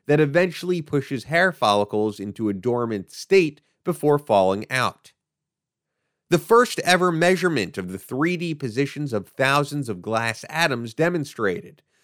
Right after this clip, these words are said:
a breakthrough in the study of disordered solids. Studies suggest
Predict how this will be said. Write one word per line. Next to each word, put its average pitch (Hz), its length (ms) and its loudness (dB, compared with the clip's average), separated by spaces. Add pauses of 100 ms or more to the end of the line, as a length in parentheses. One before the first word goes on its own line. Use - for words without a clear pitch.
(160)
a 143 120 4
breakthrough 135 800 0
in 90 140 -18
the 92 60 -14
study 143 440 0
of 98 120 -2
disordered 117 800 -4
solids. 139 800 -2 (1000)
Studies 240 560 2
suggest 165 760 -2